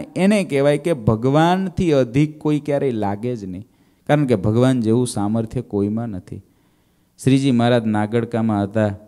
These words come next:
અને નાગડકાની અંદર મહારાજ ખાટલામાં સૂતા હતા. તે મહારાજ કે, "અમને શરીર બહુ દુખે છે." આજુબાજુના ગામના રાજાઓ આવ્યા હતા ને, મજબૂત બધા ખાચરો. મહારાજ કે, "અમારું શરીર દાબી દો."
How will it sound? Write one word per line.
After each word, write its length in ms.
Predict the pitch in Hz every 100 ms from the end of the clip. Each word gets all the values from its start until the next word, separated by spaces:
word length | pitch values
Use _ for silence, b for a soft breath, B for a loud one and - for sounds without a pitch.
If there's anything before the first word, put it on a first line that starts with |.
| _ b b b b -
અને 120 | 110
નાગડકાની 600 | 107 107 127 131 135 131
અંદર 180 | 127 117
મહારાજ 360 | 113 123 120
ખાટલામાં 500 | - 113 113 123 120
સૂતા 360 | 113 123 117 101
હતા. 200 | - 98 98 _ _ _ _ _ _ _ -
તે 60 |
મહારાજ 460 | 113 107 110 127 123
કે, 120 | 147
"અમને 240 | 131 127
શરીર 380 | 117 - 110 120
બહુ 200 | 117 123
દુખે 360 | 107 95 - 90
છે." 260 | - - _ _ _ _ _ _ _ _ _ _ _ _ _ _ _ _ _ _ -
આજુબાજુના 580 | 104 110 113 110 113 110
ગામના 420 | 104 107 110 110
રાજાઓ 460 | 104 101 101 110 110
આવ્યા 240 | 113 127
હતા 160 | 127 135
ને, 100 | 110
મજબૂત 500 | 101 101 110 110 -
બધા 220 | 107 107
ખાચરો. 680 | - - 95 - 113 117 113 - _ _ _
મહારાજ 220 | 107 120 127
કે, 120 | 135
"અમારું 180 | 123 110
શરીર 320 | 123 131 135
દાબી 260 | 135 123
દો." 140 | 92